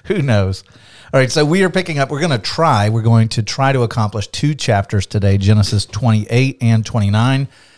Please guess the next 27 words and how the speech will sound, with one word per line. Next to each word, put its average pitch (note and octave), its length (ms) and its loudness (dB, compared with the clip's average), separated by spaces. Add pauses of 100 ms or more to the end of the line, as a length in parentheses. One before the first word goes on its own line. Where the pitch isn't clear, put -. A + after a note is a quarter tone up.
(180)
continuing D3+ 760 2
on E3 400 -2
in D3 300 2
the C3+ 100 2
life C3 500 -2
of G#2 360 0
Jacob, D#3+ 580 -2 (600)
who A#2+ 320 4
we A#2 380 0
have A2+ 240 0
already D3 280 2
established A#2+ 540 0
is G#2+ 120 -4
quite A2 240 -2
a G2 40 -6
schemer. D#3+ 680 0
He's A2 220 -2
deceptive. D#3+ 720 -2
He's A2+ 220 0
always D3 520 2
doing C3+ 300 2
whatever C3+ 520 4
it C#3+ 160 -2
takes B2+ 340 0
to B2 180 -2
advantage A#2+ 640 -2
himself, B2+ 640 0